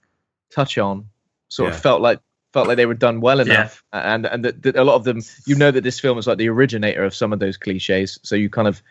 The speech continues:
Speaker 1: it kind of feels more genuine, doesn't it?
Speaker 2: Yeah, yeah. What were your initial thoughts, Andy?
Speaker 3: Um, yeah, going through the whole thing, I think it was,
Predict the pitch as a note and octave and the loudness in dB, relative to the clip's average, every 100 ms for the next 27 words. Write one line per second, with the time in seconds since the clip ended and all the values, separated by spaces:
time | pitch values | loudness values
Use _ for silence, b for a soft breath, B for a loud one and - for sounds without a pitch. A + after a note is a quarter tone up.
0 | b b b G2+ A#2+ - B2+ A2 A2 G#2+ | b b b -2 0 2 2 2 0 -2
1 | G#2 A#2+ G#2+ F2+ F2+ G2+ F#2 - _ _ | 2 0 0 -4 -4 -6 -8 -12 _ _
2 | _ _ _ _ _ _ _ _ G#2 F#2+ | _ _ _ _ _ _ _ _ -4 -4
3 | E2+ - - F#2+ F2 _ _ _ _ _ | -4 -8 -8 -8 -10 _ _ _ _ _
4 | _ _ _ - G#2 G#2 G#2 G2 F#2+ A2+ | _ _ _ -8 -2 0 -2 -2 -6 -6
5 | F#2 - F#2+ A#2 _ _ _ _ _ _ | -6 -6 -8 -8 _ _ _ _ _ _
6 | - F#3 F3 F3 - _ _ _ - A#3 | 0 2 4 2 -2 _ _ _ -2 2
7 | G3+ E3+ F3+ F3 E3+ D3+ D#3+ D3 C#3+ C3+ | 2 2 0 0 -6 -8 -6 -4 -4 -4
8 | B2+ C3 B2+ B2+ C3 B2 A#2 A#2 B2+ B2 | -6 -6 -6 -4 -2 0 -2 -2 -6 -4
9 | A#2+ A#2 - - | -2 -2 -4 -10